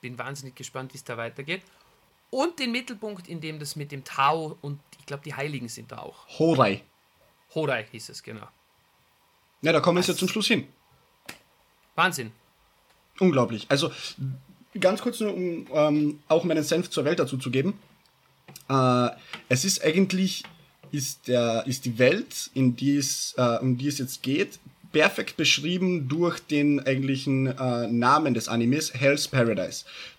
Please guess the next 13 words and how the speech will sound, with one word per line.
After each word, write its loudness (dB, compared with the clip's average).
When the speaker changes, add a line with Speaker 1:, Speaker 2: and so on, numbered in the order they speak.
Speaker 2:
Die -2
kommen 2
auf 0
die -2
Insel, 2
es -2
ist -6
wunderschön, 2
bunt, 4
grell, 4
farbig, 4
alles 2
wunderbar. 2